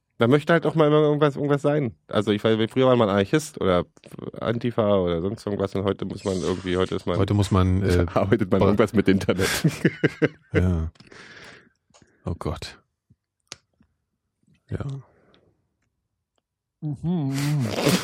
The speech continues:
Speaker 2: Okay, du hast jetzt aber,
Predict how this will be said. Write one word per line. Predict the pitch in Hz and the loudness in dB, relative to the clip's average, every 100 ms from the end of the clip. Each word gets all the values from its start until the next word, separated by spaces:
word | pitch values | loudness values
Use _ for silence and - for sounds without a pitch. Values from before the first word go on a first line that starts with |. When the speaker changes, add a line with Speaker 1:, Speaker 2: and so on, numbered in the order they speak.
| - - - 131 - - - - 147 - - 123 - - | 0 0 0 -8 -4 -4 -4 -4 -4 -2 -4 -4 -6 -6
Speaker 2:
Okay, | - - 113 | -2 2 4
du | 104 | 6
hast | 110 - | 4 4
jetzt | 107 | 2
aber, | 107 110 | 4 4